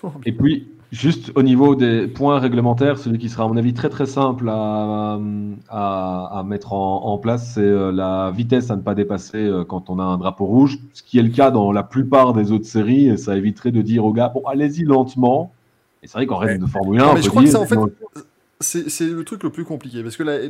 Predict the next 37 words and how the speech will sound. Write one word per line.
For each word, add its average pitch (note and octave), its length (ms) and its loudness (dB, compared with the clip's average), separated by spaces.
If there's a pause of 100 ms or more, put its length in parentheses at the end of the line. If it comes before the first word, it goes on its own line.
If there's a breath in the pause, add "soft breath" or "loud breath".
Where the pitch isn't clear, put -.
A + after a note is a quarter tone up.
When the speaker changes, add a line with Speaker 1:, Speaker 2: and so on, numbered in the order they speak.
Speaker 3:
vous B2+ 140 -10
remarquez D#3+ 260 -8
qu'à C#3 120 -10
chaque - 260 -8
fois G3+ 160 -6
que E3+ 100 -16
la C3 160 -6
F C#3 120 -16
un C#3+ 120 -12 (560 soft breath)
implémente G3 640 -4
un C#3 80 -6
truc D#3 200 -14
qui C3+ 100 -10
existe C3+ 220 -10
déjà C#3+ 220 -2
ailleurs, C3 360 -8 (120)
ils B2 100 -14
doivent D#3 240 -4
le C3+ 80 -2
faire C3+ 320 -8 (180)
quatre-vingt-cinq D3 640 -10
fois - 200 -16
plus C#3+ 140 -16
difficilement C3+ 640 -14
que - 140 -16
le, A#2+ 220 -12
l'autre C3+ 280 -14
championnat. A#2+ 400 -18 (840 soft breath)
Le, D#3 160 -4
le, D#3+ 200 -2
la, E3+ 140 -2
Speaker 2:
Oui, D#3+ 60 0
Speaker 3:
la D#3 60 4
Speaker 2:
mais C3+ 60 0
Speaker 3:
V D3+ 140 0
S G3+ 180 0
C G3+ 320 -4